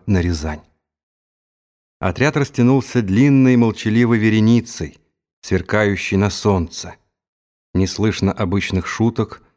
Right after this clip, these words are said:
веселых возгласов и споров. Чем ближе к Рязани,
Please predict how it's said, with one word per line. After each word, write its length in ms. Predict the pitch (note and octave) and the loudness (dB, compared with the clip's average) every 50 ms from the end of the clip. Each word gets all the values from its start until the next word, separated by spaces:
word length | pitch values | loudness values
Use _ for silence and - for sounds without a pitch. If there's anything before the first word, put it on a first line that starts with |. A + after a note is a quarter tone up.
| _ _ _ _ _ _ | _ _ _ _ _ _
веселых 500 | - F2+ F#2 - - G#2 G2+ G2+ F#2+ - | -4 -4 -4 0 0 0 0 0 0 -2
возгласов 720 | F#2 F2 F#2 G2+ A#2 A#2 G#2 G2+ G#2+ G2+ F2+ G2+ G2 - - | -4 -2 0 2 2 0 0 -2 -4 -4 -4 -4 -6 -6 -6
и 100 | - G#2+ | -8 -8
споров. 760 | G2 - - - - F#2+ F#2 F2 E2 D#2+ D#2 - - - _ _ _ _ _ _ _ _ _ _ _ _ _ _ _ _ _ _ | -6 -8 -10 -8 -4 -2 -2 -2 -2 -4 -6 -10 -14 -20 _ _ _ _ _ _ _ _ _ _ _ _ _ _ _ _ _ _
Чем 260 | - - G2 F#2 F#2 E2 | -6 -2 0 0 0 0
ближе 300 | F#2 G#2 A2 G2+ F#2+ F#2+ | 2 0 0 0 0 -2
к 80 | - | -2
Рязани, 680 | G2 F#2 F2 D#2+ F2 G2+ A#2+ B2+ A#2+ G#2+ F2+ D#2+ - | -2 -2 -2 0 0 0 2 2 2 2 0 -2 -4